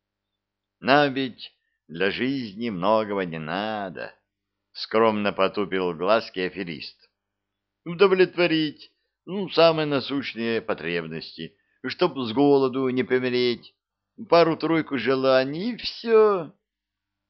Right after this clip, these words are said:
«Удовлетворим», придворный маг промокнул подозрительно заблестевшие глаза полой своей мантии.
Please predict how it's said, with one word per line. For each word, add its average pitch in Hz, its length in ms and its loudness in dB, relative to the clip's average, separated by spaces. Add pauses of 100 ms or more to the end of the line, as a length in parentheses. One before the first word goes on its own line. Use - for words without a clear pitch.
(1000)
«Удовлетворим», 135 1700 -2 (800)
придворный 95 640 0
маг 101 440 -4 (340)
промокнул 98 760 -4
подозрительно 104 920 -4
заблестевшие 87 880 -6
глаза 78 500 -2
полой 85 440 -2
своей 80 400 -8
мантии. 65 760 -10